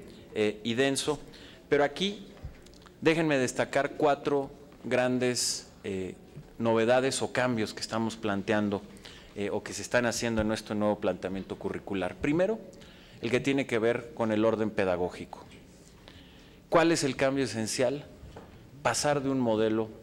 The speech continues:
en donde se acumulaba información o se acumula información y se memoriza para cambiar a un modelo en donde se aprenda a aprender, en donde se tenga la capacidad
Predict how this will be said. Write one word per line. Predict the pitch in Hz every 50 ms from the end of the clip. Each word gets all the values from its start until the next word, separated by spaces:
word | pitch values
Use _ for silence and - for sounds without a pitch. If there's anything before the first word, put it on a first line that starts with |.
| - - -
en | 107 110 107
donde | 107 107 104 104 104 104 104 104 101 - - - - - - - - -
se | - - -
acumulaba | 120 - - 113 117 117 120 127 139 139 139
información | 135 123 - - 117 107 107 104 98 95 - 123 117 117 113
o |
se | 107 - 110
acumula | 104 - 113 110 123 139 143 139
información | 131 123 - - 113 104 101 101 98 95 - - 117 113 117 117 - - - - -
y | - 123
se | - - 117
memoriza | 107 107 104 104 104 104 113 127 127 - - 139 - - - - - - - - -
para | - 117 110 110 107
cambiar | - 110 104 110 117 120 123
a | 123
un | 123 120
modelo | 113 107 101 98 104 107 107 113 117 113 - - - - - - - - - - -
en | - 110 107
donde | 107 107 104 101 98
se | - -
aprenda | 101 - - 113 117 117 113 110
a |
aprender, | 107 - 92 87 85 82 80 78 - - - - - - - - - - - - - -
en | - 110 110
donde | 113 113 113 113 107
se | - 113 107
tenga | - 135 139 143 143 135
la | 131 120
capacidad | 104 117 107 - 104 101 - - 120 107 110 117 120 131